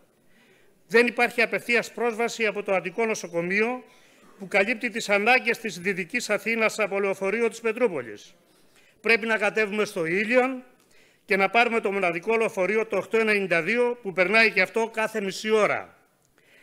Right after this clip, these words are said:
Δεν καλύπτονται όλες οι γειτονιές της Πετρούπολης με μέσα μαζικής μεταφοράς. Ο κόσμος περιμένει με τις ώρες σε στάσεις χωρίς παγκάκια, χωρίς σκέπαστρα, όρθιος, με ήλιο, βροχή, χιόνι.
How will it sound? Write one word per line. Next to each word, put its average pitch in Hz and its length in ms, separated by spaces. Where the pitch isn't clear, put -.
Δεν 226 260
καλύπτονται 233 560
όλες 240 320
οι - 20
γειτονιές 208 480
της - 160
Πετρούπολης 233 680
με 190 160
μέσα 220 300
μαζικής 208 400
μεταφοράς. 208 800
Ο 180 120
κόσμος 240 360
περιμένει 220 460
με 214 100
τις 175 200
ώρες 220 280
σε - 180
στάσεις 214 520
χωρίς 220 280
παγκάκια, 214 760
χωρίς 208 280
σκέπαστρα, 233 800
όρθιος, 233 800
με 196 180
ήλιο, 240 480
βροχή, 202 400
χιόνι. 151 540